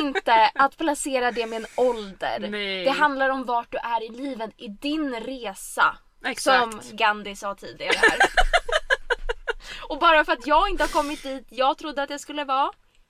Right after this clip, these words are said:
Speaker 1: det är inte en waste of time. Allt vi är med om, det är erfarenheter som byggs på och som hjälper oss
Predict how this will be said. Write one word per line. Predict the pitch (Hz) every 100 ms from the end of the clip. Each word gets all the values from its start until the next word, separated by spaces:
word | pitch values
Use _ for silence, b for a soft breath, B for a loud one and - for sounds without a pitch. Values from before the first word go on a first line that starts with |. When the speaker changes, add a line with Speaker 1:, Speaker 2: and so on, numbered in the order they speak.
| _ _ _
Speaker 1:
det | 294
är |
inte | 294 247
en |
waste | 233 226 220
of | 214
time. | - 180 - -
Allt | - 285 330 -
vi | 247
är | 240
med | 220 190 160
om, | 165 214 311 -
det | 233 226 269
är | 233
erfarenheter | 240 220 208 214
som | 214 214
byggs | 208 196 - -
på | - 226 214 226 B
och | B 247
som | 254 233
hjälper | 262 381 339 -
oss | 196 202 -